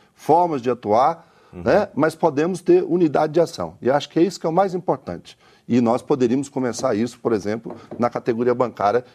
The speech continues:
Speaker 1: de ter um, um comando único, um único acordo, uma simultaneidade da campanha salarial,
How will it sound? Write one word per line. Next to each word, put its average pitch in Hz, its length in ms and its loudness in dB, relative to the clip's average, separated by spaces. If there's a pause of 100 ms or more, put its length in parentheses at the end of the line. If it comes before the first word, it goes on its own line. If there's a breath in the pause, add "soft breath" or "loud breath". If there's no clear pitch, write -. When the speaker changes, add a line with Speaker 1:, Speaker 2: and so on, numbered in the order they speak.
Speaker 1:
de 127 100 -4
ter 117 140 -2
um, 113 460 -2
um 107 180 -4
comando 110 480 -2
único, 117 400 -4
um 113 140 2
único 131 240 0
acordo, 117 520 -2 (280 loud breath)
uma 120 240 0
simultaneidade 117 1000 0 (380 soft breath)
da 127 160 2
campanha 120 380 -4
salarial, 101 600 -2